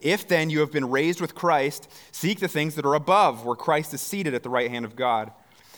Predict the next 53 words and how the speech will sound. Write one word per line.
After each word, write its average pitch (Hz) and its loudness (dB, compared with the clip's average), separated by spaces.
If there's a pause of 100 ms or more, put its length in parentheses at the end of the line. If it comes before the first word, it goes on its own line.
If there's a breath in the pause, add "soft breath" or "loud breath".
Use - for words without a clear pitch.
Set 156 0
your 139 2
minds 180 2
on 143 2
things 143 -2
that 139 -2
are 135 2
above, 120 2 (220 loud breath)
not 156 6
on 160 2
things 131 -4
that 139 -2
are 135 4
on 139 2
earth. 135 -2 (560 soft breath)
For 139 -2
you 156 2
have 147 0
died, 175 6
and 113 -4
your 117 -2
life 120 2
is 127 -8
hidden 185 0
with 135 -2
Christ 139 -2
in 143 -2
God. 135 4 (540 loud breath)
When 127 -2
Christ, 151 2
who 143 0
is 139 -2
your 139 0
life, 131 2
appears, 165 -2 (220 soft breath)
then 113 -6
you 113 0
also 135 2
will 101 -4
appear 98 -6
with 92 -6
him 104 -8
in 92 -8
glory." 98 -4 (880 soft breath)
Put - -8
to 165 -6
death, 156 2
therefore, 117 0
what 123 0
is 120 -4
earthly 151 0
in 120 -4
you, 95 -6